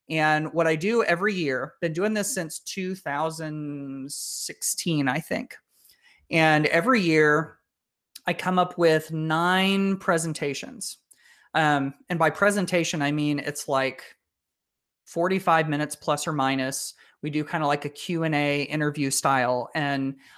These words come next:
I am usually, throughout the entire year, I have my antennas up trying to find interesting people to have on the summit and, um, try to get a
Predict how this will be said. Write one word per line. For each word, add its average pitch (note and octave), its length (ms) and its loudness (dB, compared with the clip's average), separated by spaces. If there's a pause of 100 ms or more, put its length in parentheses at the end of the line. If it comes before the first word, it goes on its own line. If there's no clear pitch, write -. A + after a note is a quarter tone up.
(180)
I E3 120 2
am A3 160 2
usually, E3 920 2 (200)
throughout F3 580 2
the F3+ 100 0
entire D#3 540 0
year, C#3+ 500 0 (140)
I D#3 140 0
have D#3+ 220 0
my D3 220 -2
antennas D#3 600 -4
up E3 340 2 (600)
trying D#3+ 360 2
to D#3 60 2
find D3 680 2 (420)
interesting D#3+ 500 0
people C#3+ 420 -6 (200)
to D#3+ 100 0
have D3 420 2
on C#3+ 640 2
the D3+ 120 -4
summit C#3 520 -4 (420)
and, C#3 420 4
um, C3+ 480 0 (140)
try E3 200 2
to E3 280 6 (200)
get D#3+ 180 2
a D3 220 -2